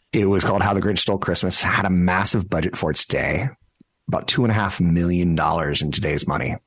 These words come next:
on a production that was incredibly small. You know, when the Who's are singing, "Fa, who, fo, res, fa," that wasn't real Latin, and Americans <laughs> thought it was real Latin, and we couldn't figure out what it meant. We thought it had some sort of meaning like, you know,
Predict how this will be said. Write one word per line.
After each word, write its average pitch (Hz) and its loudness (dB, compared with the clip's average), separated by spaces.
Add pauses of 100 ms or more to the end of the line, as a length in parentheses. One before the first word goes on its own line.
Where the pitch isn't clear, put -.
on 87 -2
a 73 -4
production - -2
that 73 -2
was 65 -4
incredibly 85 -2
small. - -2 (1300)
You 170 2
know, 151 4
when 139 4
the 101 0
Who's 135 2
are 113 2
singing, 110 2
"Fa, 135 0
who, 117 2
fo, 160 0
res, 110 0
fa," 123 -2 (480)
that - -2
wasn't 143 0
real 143 2
Latin, 107 -2
and 85 -4
Americans 107 2
<laughs> - -14
thought 98 2
it - -8
was 120 0
real 117 2
Latin, 107 0
and 90 0
we 98 -2
couldn't 117 -2
figure 117 2
out 104 0
what 101 0
it - -4
meant. 98 -4 (760)
We 113 2
thought 135 4
it 127 2
had 127 2
some 117 0
sort 110 0
of 87 -4
meaning 98 0
like, 85 -4
you 85 -4
know, 82 -6